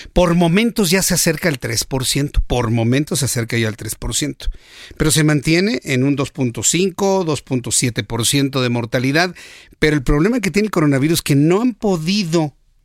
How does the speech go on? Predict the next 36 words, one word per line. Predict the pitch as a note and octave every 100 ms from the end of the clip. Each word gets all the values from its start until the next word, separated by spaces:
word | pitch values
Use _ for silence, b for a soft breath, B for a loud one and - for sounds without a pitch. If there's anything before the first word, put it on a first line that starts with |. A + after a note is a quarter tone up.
| _ _
identificar, | C#3+ C#3 B2+ A#2 A#2 D3+ G3
hoy | -
no | G3+ G3+
lo | F3+
escuché | C#3+ - C3 E3+
en |
la | E3
conferencia | D3 B2 D3 C#3
de | A#2+
prensa, | B2 A#2+ D3+ B B B B
es | F#3 G#3
la | A3 G#3+
velocidad | F#3+ F3+ E3 - D#3 C3+ E3+ F3
de | G3+
propagación. | - D#3+ C3+ C3+ A#2+ A2+ - D#3 F#3 E4+ B B B B
Ha | - A3+
rebasado | A3 G3 E3+ - A3 A3+ A#3+ b b b b b _
más | E3+ F#3 A#3+ G#3+
de | F#3+
diez | G3+ F3+
veces, | F3+ G3+ G3 D3
veinte | F3 A#3 A3+ F#3+
veces | F3+ F3 F3
lo | C#3+
que | B2+
fue | E3
la | D#3
crisis | E3+ E3 D3+
del | C3+
sars | - F#3+ G#3+ A3 B2 B2+
en | A2+
el | B2
año | D3+
dos | B2+ A2+
mil | C3+ C3
tres. | D3+ F#3 G#3+ -